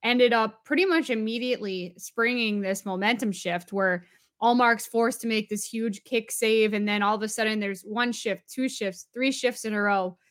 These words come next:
in the Bruins' end of the ice, and the Wild are buzzing and they're around the net and they're getting multiple opportunities. And for me, that was really the turning point, and that's, they scored the two goals after that. Um,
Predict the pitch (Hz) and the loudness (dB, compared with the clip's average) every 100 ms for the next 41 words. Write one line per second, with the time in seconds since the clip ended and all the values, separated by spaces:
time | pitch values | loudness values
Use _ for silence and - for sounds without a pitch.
0 | _ - 220 220 233 220 202 214 202 202 | _ -8 -4 0 0 0 0 -2 0 2
1 | 196 190 - 202 202 202 202 196 185 208 | 2 2 -2 0 4 4 4 0 0 0
2 | 190 202 196 196 196 196 202 202 190 202 | 0 -6 -6 -2 0 2 0 0 -2 -2
3 | 196 196 196 190 202 196 196 196 208 196 | -2 -4 -6 -6 -6 -2 -4 -4 -2 0
4 | 196 190 180 214 202 190 180 185 180 - | 0 -2 -6 -4 -4 -4 -6 -8 -8 -12
5 | _ _ - 277 294 320 269 285 254 285 | _ _ 2 6 6 6 4 2 2 4
6 | 269 220 - 247 233 220 208 202 196 202 | 4 0 0 0 0 -2 -2 -2 -2 -6
7 | - 214 214 226 220 214 - 226 208 208 | 2 4 4 -2 -4 -2 0 0 0 -4
8 | 226 214 202 190 196 254 196 170 165 165 | -6 -2 -2 0 0 0 -2 -4 -2 -4
9 | _ _ _ - 208 185 180 180 | _ _ _ -2 2 4 2 -4